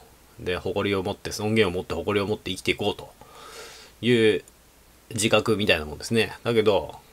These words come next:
世界にたった一つの花だと誰にも見ら-、あ、まあ、<laughs> なんていうんですか、孤独とか、誰にもみ-、あの、理解されることがない孤独みたいなものとしても捉え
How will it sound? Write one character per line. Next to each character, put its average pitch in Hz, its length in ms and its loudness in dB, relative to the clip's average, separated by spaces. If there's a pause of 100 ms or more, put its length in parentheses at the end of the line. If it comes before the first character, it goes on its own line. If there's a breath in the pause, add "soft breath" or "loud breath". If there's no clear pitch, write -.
(100)
世 151 80 2
界 135 160 4
に 92 80 0
た 92 120 -2
っ - 80 -8
た 135 100 4
一 151 160 2
つ 127 60 -2
の 98 100 2
花 101 180 0
だ 85 100 0
と 80 120 -8
誰 113 240 4
に 156 80 4
も 151 180 8
見 147 100 6
ら-、 143 160 4
あ、 107 100 -4
ま 95 120 2
あ、 92 80 2
<laughs> - 160 -10
な - 60 -4
ん - 60 -4
て - 20 2
い - 20 2
う - 0 -
ん - 40 0
で 98 100 -2
す 87 60 -4
か、 82 60 -4
孤 113 140 2
独 170 220 4
と 185 120 6
か、 92 240 4 (600 loud breath)
誰 117 200 4
に 147 80 4
も 143 140 8
み-、 131 220 2 (100)
あ 123 160 4
の、 117 420 6 (220)
理 131 140 2
解 95 180 6
さ 101 140 4
れ 113 120 8
る 113 80 4
こ 117 100 2
と 98 100 2
が 85 100 2
な 95 160 0
い 82 80 0
孤 85 120 -4
独 98 220 0
み 110 120 2
た 95 100 4
い 85 60 -2
な 82 100 -2
も 85 320 -4
の 131 100 2
と - 120 2
し - 40 -2
て - 60 2
も 107 120 4
捉 98 140 4 (140)
え - 140 0